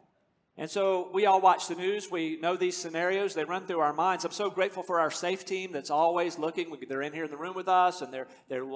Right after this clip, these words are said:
they watch around. I'm so grateful for them. But I think about if we had one of those situations, I also would want to defend you.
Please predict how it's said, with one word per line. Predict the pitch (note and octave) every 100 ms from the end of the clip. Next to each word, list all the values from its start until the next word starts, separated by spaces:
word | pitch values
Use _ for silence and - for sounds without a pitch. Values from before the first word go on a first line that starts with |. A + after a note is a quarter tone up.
| C#3
they | D3
watch | C#3+ E3 E3
around. | D#3+ E3
I'm | D#3
so | F3+ E3+
grateful | D#3 D#3 D#3+
for | -
them. | C#3+ D#3+ D#3 - - -
But | E3+
I | G3
think | G#3 C4+
about | G#3+ G3+ F#3+
if | G3
we | F#3
had | G#3+ A#3
one | A3+
of |
those | A3 -
situations, | G3 F#3+ F3+ F#3+ F#3 E3 D#3
I | E3 F#3+
also | F#3+ B3 B3+ G#3+ C3 A2+ - - -
would | E3 D#3+
want | E3+ E3
to | F3+ E3
defend | E3 E3 D#3+ D#3+
you. | D#3+ B3 G#3